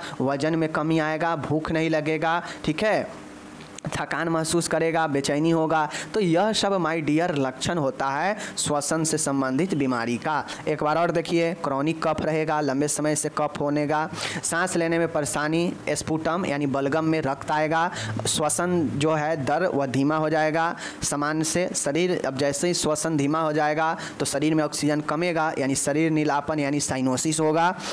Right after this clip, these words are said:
चेस्ट जो है viral ship में हो सकता है, बेचैनी और थकान रह सकता है, और वजन कमने लगेगा, फीवर हो सकता है, सर चक्कर आ सकता है, कमजोरी हो सकता है, रक्त में कमी आ सकता है। तो यह सब जो है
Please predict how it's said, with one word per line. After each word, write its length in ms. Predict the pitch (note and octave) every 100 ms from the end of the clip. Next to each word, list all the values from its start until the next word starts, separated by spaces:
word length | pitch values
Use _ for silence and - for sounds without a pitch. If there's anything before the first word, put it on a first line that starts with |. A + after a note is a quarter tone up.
| - - -
चेस्ट 300 | G#3 A3 A3
जो 100 | F#3+
है 120 | F#3+ D#3
viral 280 | C#3 D#3 E3+
ship 260 | - E3
में 120 | D#3+ D#3+
हो 100 | D#3
सकता 360 | E3+ - D#3+
है, 280 | D3+ D#3+ D#3+ D#3+ - -
बेचैनी 500 | C#3 D3 D3 D#3 F3
और 180 | D#3+ C3
थकान 380 | D#3 - C#3+ E3
रह 140 | D#3 D#3
सकता 380 | D#3 D3 D#3
है, 240 | D3+ D3+ D#3 - -
और 140 | C#3
वजन 340 | C#3 C#3+ D3+ F3
कमने 320 | E3 D3+ D3+
लगेगा, 240 | D3+ D3+ D3+ D3 D3 D3 - - -
फीवर 280 | E3 E3+
हो 120 | D#3+ D3+
सकता 380 | D#3 D3 D#3 D3
है, 320 | D3 D3 D3+ D3 D3+
सर 340 | - - F3 D#3+
चक्कर 420 | D#3 D3+ - D#3+ F3 -
आ 100 | C#3+
सकता 380 | D#3 - - C#3+
है, 320 | C#3+ D3 D3
कमजोरी 500 | - D3 D3 E3 F3
हो 140 | D#3+ D#3
सकता 360 | D3+ - D#3
है, 140 | D3 D3
रक्त 260 | D3 E3+ E3+
में 140 | D#3
कमी 300 | D#3 D3 D#3
आ 120 | D#3+
सकता 400 | C#3+ C#3 - C#3
है। 180 | C#3 C#3+ - - -
तो 80 | F#3
यह 280 | E3 G3 G#3+
सब 220 | - F3
जो 100 | E3+
है 280 | E3 E3